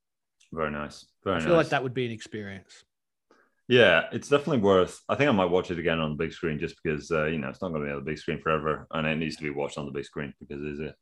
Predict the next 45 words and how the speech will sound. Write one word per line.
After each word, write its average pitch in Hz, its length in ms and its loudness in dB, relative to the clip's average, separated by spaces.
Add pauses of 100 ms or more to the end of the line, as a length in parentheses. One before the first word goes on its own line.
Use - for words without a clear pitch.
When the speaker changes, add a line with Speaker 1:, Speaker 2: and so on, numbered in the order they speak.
(100)
Speaker 1:
a 101 40 -6
good 92 160 -2
movie. 90 320 -4 (320)
Speaker 2:
Yeah, 127 160 -14
I 107 40 -16
might 120 200 -14
do 170 120 -8
that 151 160 -8
next 104 200 -14
week, 135 200 -12
actually. - 340 -20 (480)
Speaker 1:
<laughs> - 80 -6
Speaker 2:
Just - 460 0
to 160 220 2
feed 170 440 4
a 156 40 4
little, 156 360 4
feed 165 260 4
a, 147 120 4
feed 160 240 2
another 151 320 0
little 139 260 0
bit 139 200 2
into 127 200 -4
the 123 120 -2
billions 113 960 -4 (360)
that 117 120 -8
it 110 180 -8
is, 107 240 -10
it 113 120 -10
is 107 200 -12
racking 107 320 -8
up. 107 120 -12 (220)
Do 240 80 -2
you 254 40 2
know 320 100 6
what 339 220 6
studio 330 500 6
it 127 60 -4
was 135 120 0
produced 208 480 -2
with? - 280 -8 (100)
I 175 60 4
can't 247 200 2
remember. 190 460 4